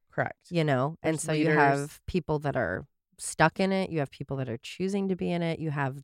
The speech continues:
Speaker 2: this hierarchy.
Speaker 1: I
Speaker 2: Uh,
Speaker 1: think one of the things that I find so frightening is you could be there and have a good position and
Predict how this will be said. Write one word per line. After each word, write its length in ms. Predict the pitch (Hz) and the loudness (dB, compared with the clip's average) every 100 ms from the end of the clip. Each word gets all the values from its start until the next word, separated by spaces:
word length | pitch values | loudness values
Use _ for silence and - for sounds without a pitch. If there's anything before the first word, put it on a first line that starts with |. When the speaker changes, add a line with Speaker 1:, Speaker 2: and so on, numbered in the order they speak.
| - | -6
Speaker 2:
this 200 | 135 - | -4 -4
hierarchy. 960 | - 165 185 180 180 - 175 165 170 - _ _ _ _ _ _ | -2 0 2 2 0 -2 -4 -4 -4 -10 _ _ _ _ _ _
Speaker 1:
I 80 | 233 | 2
Speaker 2:
Uh, 160 | 151 | 4
Speaker 1:
think 240 | 302 359 - | 2 0 0
one 160 | 254 | 2
of 80 | 254 | 2
the 100 | 240 | 0
things 320 | - 208 202 | -2 -4 -2
that 140 | 180 175 | 0 2
I 100 | 170 | 2
find 320 | - 170 165 | 0 -2 0
so 140 | 175 | -2
frightening 600 | 156 180 220 220 175 160 | -2 2 2 2 -4 -4
is 220 | - 170 175 | -6 -8 -4
you 180 | 220 | -6
could 300 | - 214 165 - _ _ _ - | -4 -6 -6 -18 _ _ _ -2
be 180 | 226 | 0
there 280 | 220 214 208 | 2 4 4
and 100 | 190 | 4
have 120 | 170 | 0
a 40 | 170 | -2
good 220 | 185 185 | -2 -4
position 840 | - 170 185 180 - 175 170 170 165 _ _ _ | -4 -2 -2 -2 -2 -4 -2 -4 -8 _ _ _
and 640 | 165 151 147 147 143 - | 0 2 0 0 -4 -6